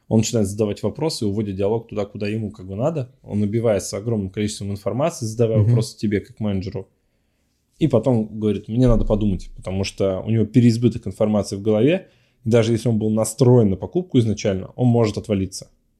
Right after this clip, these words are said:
Speaker 1: Просто из-за переизбытка информации ему надо её проанализировать, он понимает, что он не до конца уверен в правильности принятия решения, и он отваливается. И эта разгонка, она ещё позволит тебе, получается, с утра, ну, не только разогнаться, проснуться,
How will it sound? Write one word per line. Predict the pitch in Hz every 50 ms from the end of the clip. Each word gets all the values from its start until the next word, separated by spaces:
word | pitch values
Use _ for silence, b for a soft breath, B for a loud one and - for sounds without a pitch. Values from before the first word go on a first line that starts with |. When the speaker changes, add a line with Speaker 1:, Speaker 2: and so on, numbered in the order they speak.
| b b b b b b b b _
Speaker 1:
Просто | - 123 139 131 - - 110
из-за | 101 107
переизбытка | 107 113 113 110 107 107 110 120 117 - 110
информации | 98 - 110 101 113 131 151 165 165 - 117
ему | 104 101 104 120 123
надо | 117 110 101
её | 101 107 110
проанализировать, | - 110 98 95 98 98 95 98 98 117 156 175 160 107 90 -
он | 104 95
понимает, | - 117 110 113 120 120 107 95 -
что | - - -
он | 104 104 104 104
не | 107 107
до | 107 117
конца | 117 123 117 120 - 113
уверен | 98 98 104 104 95 90
в | -
правильности | - 110 104 101 95 92 - - -
принятия | - 117 113 104 95 92 - -
решения, | - - - 170 190 208 175 120 - _ _ _ _ _ _ _ _ _ _ -
и | 147 117
он | 131 127 113
отваливается. | 101 - 107 98 95 90 90 90 - - - _ _ _ _ _ _ _ _ _ _ _ -
И | - 120
эта | 127 123 131 117
разгонка, | 110 110 107 110 120 160 196 214 208 120 -
она | 92 104 113 131
ещё | 131 - 113 104
позволит | 110 101 98 104 127 139 131 - -
тебе, | - 104 98 120 151
получается, | 160 - 127 110 104 - - 104 98 95 - - - 98 95 - - _
с | - - -
утра, | 120 113 - 110 101 90 87 -
ну, | 131 123 101
не | 92 92
только | 92 - 170 196 - - 139
разогнаться, | 123 110 113 104 113 104 95 - -
проснуться, | - 107 104 - - - 110 104 - - - -